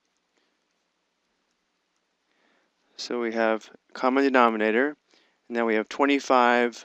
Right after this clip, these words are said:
minus one forty-four, which is equal to negative one hundred nineteen. To determine tangent of two theta, we could use this identity here, but since we already found sine two theta and cosine two theta,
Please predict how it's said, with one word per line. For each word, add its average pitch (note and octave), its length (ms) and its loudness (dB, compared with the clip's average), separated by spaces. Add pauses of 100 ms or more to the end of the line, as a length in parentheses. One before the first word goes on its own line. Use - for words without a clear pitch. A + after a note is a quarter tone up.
minus A#2+ 800 -2 (140)
one A#2 180 -6
forty-four, A#2 920 0 (500)
which A#2+ 100 -10
is A#2+ 100 -10
equal A#2 200 -2
to - 180 -10
negative A2 480 -2
one G#2 180 -6
hundred G2 320 -8
nineteen. F#2 560 -12 (1400)
To - 60 -18
determine D#3 460 0
tangent C3+ 400 0
of A2 140 -4
two D3 200 2
theta, A#2 560 4 (460)
we C#3+ 80 0
could F3 300 6
use C#3 180 2
this C#3 160 0
identity A#2+ 400 2
here, B2 560 4 (220)
but C3+ 100 -4
since C#3+ 220 -4
we D3+ 80 2
already E3 220 4
found C#3 480 4
sine C3+ 400 2
two C#3 120 -4
theta A#2+ 340 2
and G#2+ 180 -4
cosine D3+ 480 0
two A2+ 160 -6
theta, G#2+ 460 -4